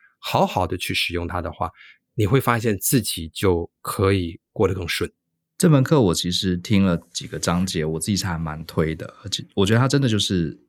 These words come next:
Speaker 2: 这个锻炼你核心肌群的一个课程。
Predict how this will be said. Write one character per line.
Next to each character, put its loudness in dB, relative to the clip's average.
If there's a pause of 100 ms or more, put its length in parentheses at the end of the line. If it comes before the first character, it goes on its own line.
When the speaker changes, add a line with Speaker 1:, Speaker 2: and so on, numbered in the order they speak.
(200)
Speaker 2:
这 -4
个 -10
锻 2
炼 2
你 8
核 4
心 6
肌 0
群 -2
的 -4
一 -6
个 -2
课 0
程。 -6